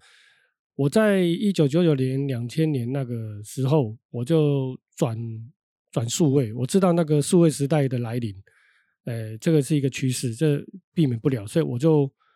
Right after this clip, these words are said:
毅然决然的就贷款，然后贷了，哦，两三百万，然后就买数位设备，然后这个必须的，因为我知道说这个一定要赶快学，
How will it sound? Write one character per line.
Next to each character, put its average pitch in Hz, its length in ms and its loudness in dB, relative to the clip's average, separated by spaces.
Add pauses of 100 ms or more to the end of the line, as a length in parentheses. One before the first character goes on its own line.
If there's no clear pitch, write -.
(240)
毅 208 100 2
然 156 180 4
决 143 160 2
然 131 180 0
的 120 480 -6 (400)
就 135 260 -2 (1080)
贷 156 120 2
款， 110 220 -6 (640)
然 127 120 -8
后 139 240 -2
贷 143 200 -2
了， 120 640 -6 (260)
哦， 104 360 -12
两 117 160 -8
三 147 140 0
百 120 140 -6
万， 117 240 -6 (460)
然 131 140 -4
后 151 160 4
就 135 380 2 (560)
买 117 360 -6 (380)
数 170 220 2
位 147 80 6
设 131 180 -2
备， 117 240 -6 (560)
然 127 160 -6
后 139 420 2 (800)
这 175 120 0
个 139 100 -2
必 143 160 0
须 131 200 -2
的， 131 80 -2
因 147 60 2
为 185 60 4
我 147 140 4
知 160 120 -2
道 156 140 2
说 147 220 2
这 170 140 0
个 151 120 0
一 139 100 -4
定 151 140 0
要 143 100 0
赶 120 100 -8
快 139 140 2
学， 107 460 -6